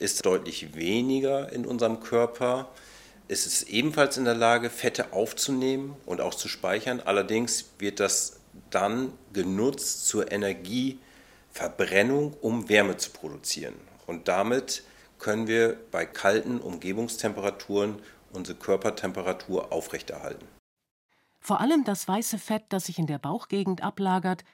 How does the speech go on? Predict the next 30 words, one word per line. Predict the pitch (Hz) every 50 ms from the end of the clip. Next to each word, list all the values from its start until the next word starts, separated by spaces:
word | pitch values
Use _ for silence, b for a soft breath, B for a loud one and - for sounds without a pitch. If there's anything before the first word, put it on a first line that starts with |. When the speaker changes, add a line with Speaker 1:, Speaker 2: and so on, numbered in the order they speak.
| b
Speaker 2:
das | - 156 -
sogenannte | - 160 143 160 156 143 139 135 143
Bauchfett, | 120 - 131 139 175 - - - - 214 208 - b b b b b b b b
ist | - 202 - - - - -
aus | 160 151 139 - - -
wissenschaftlich-medizinischer | 196 277 - 277 226 - 190 170 - - - 165 - 165 143 139 143 - - 262 247 202 170 - 160 156
Sicht | 139 - 180 190 - - - - _
problematisch. | - - - 147 180 185 185 151 78 - - - 147 - - - _ _ _ _ _ _ B B B B B B B B B B
Denn | 208 202 196 190 180
wenn | 185 185 180
diese | 170 180 160 165 156
Fettzellen | - - 247 233 - _ - - 190 160 151 147 139 -
zu | - - 254 247
gut | - - 240 226 - -
genährt | - 165 160 170 196 202 180 - -
werden, | 160 156 147 143 143 143 - _ _ _
vermehren | - - 185 180 190 214 240 233 175 156 143
sie | 131 143
sich | 127 160 160 -
nicht, | 185 202 277 311 - - B B B B B B B _
sondern | - 175 208 220 226 214 214 208 202 175
sie | 175 180 175
blähen | 170 - 170 185 240 302 302 269 220
sich | 170 185 185 165 - - -
auf | 202 208 202 175 - - - _
wie | - 240 233 -
ein | 190 180 170
Luftballon. | 151 151 - - - 151 143 143 127 135 160 165 _ _ _ _ _ _ _ _ _ _ _ _ _ _
Wissenschaftlich | - 262 285 - 277 214 - 170 156 - - 156 156
gesprochen, | - 165 - - - 180 202 196 - 208 196